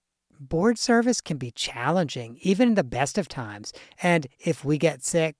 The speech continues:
or we have a sick family member or work gets busy, then board service gets even more challenging. So, my friend, so far we've covered two ways, the passive way and also the direct,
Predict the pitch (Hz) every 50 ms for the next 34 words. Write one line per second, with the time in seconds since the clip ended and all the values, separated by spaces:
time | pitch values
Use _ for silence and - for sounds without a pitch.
0 | - - 151 131 135 131 127 123 123 - - 165 135 - - - 160 156 160 160
1 | 156 151 151 151 151 143 151 147 143 - 143 131 120 120 135 170 170 - - 170
2 | 131 117 - - - 143 180 175 143 123 113 110 - - - - - - _ _
3 | - 165 165 170 160 147 139 123 - _ _ - - 147 170 208 208 - - 185
4 | 180 170 151 135 131 123 - - _ _ _ - - 175 156 - - _ - -
5 | 165 160 143 160 151 139 131 _ _ - 131 127 123 131 135 143 139 - - 135
6 | 110 104 107 104 104 101 - 107 - - _ _ _ _ _ _ _ _ _ _
7 | _ _ _ _ _ _ _ _ _ _ _ _ _ _ _ _ _ _ _ _
8 | _ - _ _ _ _ _ _ _ _ _ _ - - - - 220 208 196 185
9 | - - 202 190 185 180 175 160 - _ _ - - - 240 254 220 - 254 220
10 | 190 160 160 135 - 175 175 156 156 143 131 - - - 175 156 139 123 113 107
11 | 107 110 - - 127 - - 170 170 180 - - 214 170 165 185 180 170 170 170
12 | 170 170 - - 151 147 147 147 156 165 - - 180 147 - 135 131 143 131 131
13 | 139 147 151 _ - -